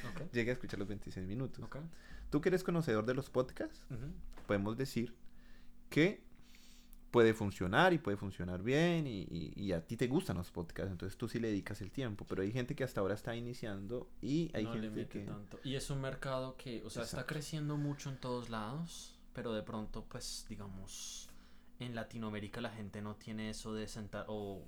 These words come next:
Speaker 1: ponerse a escuchar un podcast durante una hora mientras hacen otras cosas, ¿no?
Speaker 2: Sí.
Speaker 1: Entonces, eh, no sé, es eso, la gente tiene, pues, ah, espacios de atención un poco cortos,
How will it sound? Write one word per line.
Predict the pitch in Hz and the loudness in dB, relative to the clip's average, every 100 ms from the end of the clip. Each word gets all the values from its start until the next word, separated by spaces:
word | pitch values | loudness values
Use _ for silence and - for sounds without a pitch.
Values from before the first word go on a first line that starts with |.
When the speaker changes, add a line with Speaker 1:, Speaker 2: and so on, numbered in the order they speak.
| - - | -12 -8
Speaker 1:
ponerse | 110 104 - | -6 -6 -8
a | |
escuchar | - - 113 104 | -12 -8 -4 -4
un | 104 | -4
podcast | 113 107 117 110 - - | -6 -4 -6 -6 -8 -8
durante | 110 107 95 101 | -6 -4 -4 -6
una | 101 104 | -4 -2
hora | 104 104 | -2 -2
mientras | 101 101 101 | -6 -6 -8
hacen | 98 92 | -8 -8
otras | 90 90 - | -8 -8 -6
cosas, | - 127 87 - | -6 -6 -6 -8
¿no? | 147 - - - | -8 -8 -12 -12
Speaker 2:
Sí. | - - - 82 - - - | -10 -6 -2 -2 -4 -10 -6
Speaker 1:
Entonces, | 104 101 98 - 98 - - - | -6 -4 -4 -2 0 2 2 2
eh, | 104 98 95 | 2 2 0
no | 101 | 0
sé, | - 107 - - - - | 0 -2 -2 -2 -2 -4
es | 113 - | -4 -4
eso, | 110 101 104 | -4 -4 -4
la | 110 | -4
gente | 110 110 | -4 -4
tiene, | 113 104 | -4 -4
pues, | 104 110 - | -2 -2 0
ah, | 113 98 95 | 0 0 -2
espacios | 120 - 104 - 107 | -6 -2 -2 -2 -4
de | 110 | -4
atención | 123 104 101 | -4 -6 -6
un | 95 | -4
poco | 101 107 - | -6 -6 -4
cortos, | 104 98 120 175 | -2 -2 -6 -8